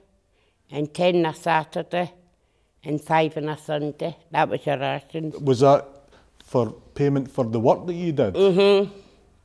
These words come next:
Speaker 2: When did you start smoking?
Speaker 1: I've sto-, I smoked since I was six year old. And I've been smoking, I've been smoking since then.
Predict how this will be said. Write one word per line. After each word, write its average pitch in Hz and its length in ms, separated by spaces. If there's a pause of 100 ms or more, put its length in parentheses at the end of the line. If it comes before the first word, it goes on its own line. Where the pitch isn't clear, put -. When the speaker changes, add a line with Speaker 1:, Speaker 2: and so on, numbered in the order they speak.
(2250)
Speaker 2:
When 160 160
did 120 120
you 101 80
start - 300
smoking? 135 380 (340)
Speaker 1:
I've 180 160
sto-, 147 360 (120)
I 220 80
smoked 170 380
since 147 320
I 135 60
was 131 160
six - 360
year 139 160
old. 135 260 (1800)
And 139 100
I've 123 120
been 135 160
smoking, 127 540 (260)
I've 139 180
been 143 160
smoking 135 480
since 139 240
then. 139 340